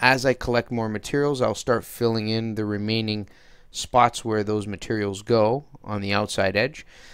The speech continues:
And that way, from a distance, I can identify what's in each of the chests. Of course, one point four is gonna bring that new feature where they have, um, what do they call picture frames, where you throw in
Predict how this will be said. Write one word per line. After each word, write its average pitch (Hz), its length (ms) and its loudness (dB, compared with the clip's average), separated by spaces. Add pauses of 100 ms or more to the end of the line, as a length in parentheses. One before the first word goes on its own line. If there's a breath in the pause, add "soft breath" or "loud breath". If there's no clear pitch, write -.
(160 loud breath)
And 120 180 -2
that 139 160 2
way, 135 260 2
from - 240 -4
a 156 60 0
distance, 131 500 -2
I 117 80 2
can 113 180 -4
identify 110 680 2
what's 107 440 -4
in 107 200 -4
each 107 240 -8
of 98 100 -6
the 101 80 -8
chests. - 600 -4 (500 loud breath)
Of - 60 -20
course, 151 420 4 (120)
one 143 220 0
point 139 240 2
four 160 360 2
is 123 80 -2
gonna 123 180 -2
bring 120 300 0
that 110 160 2
new 123 160 -2
feature 123 380 -4
where 113 180 4
they 113 140 4
have, 110 420 2
um, 107 520 4
what 117 140 -6
do 127 60 -8
they 143 80 0
call 143 320 0
picture - 380 -6
frames, 151 600 -2
where 120 300 0
you 117 240 -2
throw 127 460 0
in 120 380 -2